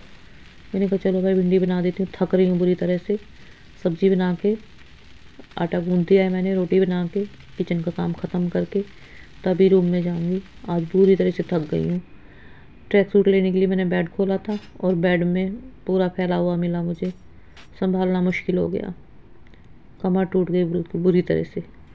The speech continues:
और छोटी-छोटी चीज़ें निकल रही थी, पुरानी पुरानी चीज़ें, तो मज़ा भी आ रहा था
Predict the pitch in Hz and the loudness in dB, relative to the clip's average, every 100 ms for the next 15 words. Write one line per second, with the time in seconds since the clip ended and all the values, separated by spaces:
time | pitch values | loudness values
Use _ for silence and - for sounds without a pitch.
0 | - - - - 196 - 202 185 202 185 | -20 -20 -20 -6 -4 2 2 2 0 -2
1 | - 175 180 180 - 180 175 180 185 180 | -2 0 2 2 0 0 0 0 -2 0
2 | 170 170 175 165 190 196 190 175 175 180 | 0 0 0 2 2 2 2 2 2 0
3 | 175 175 170 180 175 170 185 190 | 2 2 2 2 2 -2 -4 -10